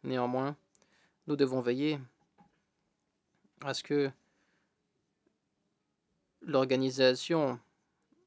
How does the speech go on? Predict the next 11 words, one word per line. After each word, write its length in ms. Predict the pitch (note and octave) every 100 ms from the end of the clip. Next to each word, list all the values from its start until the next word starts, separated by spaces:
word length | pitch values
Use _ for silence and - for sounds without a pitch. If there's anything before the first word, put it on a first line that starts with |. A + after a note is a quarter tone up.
| _ _
évoquée 500 | - C#3+ C3+ C3 D3+
ne 120 | D3+ B2+
fasse 220 | C3+ B2+
pas 120 | C3+
doublon 380 | C3 C3 C#3+ C3
avec 160 | B2
d'autres 320 | B2 B2+ C#3 B2+
organisations 540 | A#2+ A#2+ B2 A#2+ A#2+
internationales 800 | B2 B2 B2 B2 C3+ C3 B2 B2
telles 180 | C3 B2+
que, 320 | - C3+ C3+